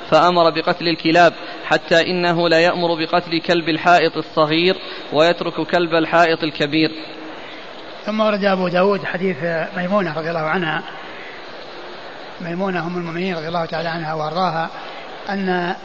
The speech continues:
Speaker 2: النبي صلى الله عليه وسلم كان وعده جبريل على أنه يلقاه وتأخر فلم يأتي، ووقع في نفس النبي صلى الله عليه وسلم، آه، أن في البيت، آه، كلبا،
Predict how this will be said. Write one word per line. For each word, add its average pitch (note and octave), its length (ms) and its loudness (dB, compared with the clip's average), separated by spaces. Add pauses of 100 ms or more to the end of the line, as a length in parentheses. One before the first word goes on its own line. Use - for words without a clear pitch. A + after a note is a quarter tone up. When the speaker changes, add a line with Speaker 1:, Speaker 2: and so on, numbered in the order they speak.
(140)
Speaker 2:
النبي F3+ 500 -4
صلى F3 100 -10
الله E3 240 -8
عليه F3+ 100 -4
وسلم E3+ 220 -6 (580)
كان F#3+ 260 -2
وعده F3 460 0 (140)
جبريل F3+ 440 0 (640)
على F3 200 -4
أنه F3 300 -4
يلقاه F3 440 0 (800)
وتأخر A3 600 0 (1300)
فلم A3 220 2
يأتي، F3+ 380 -2 (1120)
ووقع G3+ 540 4
في F3+ 300 -2
نفس G#3 220 -2
النبي F3 240 -4
صلى G#3 140 -2
الله F#3 120 -2
عليه G3 100 -2
وسلم، A#3+ 80 -8 (960)
آه، G3+ 420 -2
أن G#3+ 200 0
في F3 80 -4
البيت، F#3 520 0 (520)
آه، G3 1040 -4
كلبا، G3 540 4